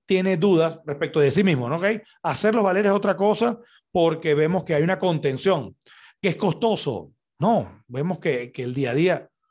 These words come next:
de una manera, digamos, eh, poco, o sea, intuitiva, llega, eh, el, el juez,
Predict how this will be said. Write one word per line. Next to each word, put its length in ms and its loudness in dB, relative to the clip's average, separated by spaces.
de 480 2
una 220 2
manera, 600 2
digamos, 1000 -2
eh, 680 0
poco, 260 0
o 60 -18
sea, 220 -4
intuitiva, 1080 4
llega, 760 0
eh, 640 -2
el, 380 -6
el 180 -10
juez, 560 -2